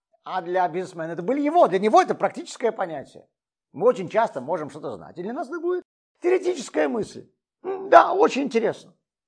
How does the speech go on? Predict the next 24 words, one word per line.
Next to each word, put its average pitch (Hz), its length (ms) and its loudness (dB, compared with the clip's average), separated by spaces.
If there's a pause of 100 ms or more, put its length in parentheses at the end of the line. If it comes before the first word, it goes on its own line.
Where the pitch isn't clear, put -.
(140)
М, 233 180 -14
да, 120 260 -2
да, 101 140 -10
да, 95 80 -10
он - 160 -12
со - 100 -18
мной 104 140 -16
поделился». - 380 -20 (400)
Я 135 160 -4
иногда 131 220 -8
разговариваю 107 600 -10
так - 140 -18 (400)
с - 80 -20
людьми. 143 500 -14 (480)
Ну, 120 320 -20 (220)
мне 127 240 -6
по 120 500 -6
роду 127 260 -6
деятельности 113 680 -6
часто 107 320 -16
приходится 113 480 -12
говорить 104 420 -14 (180)
с - 60 -20
людьми 98 440 -16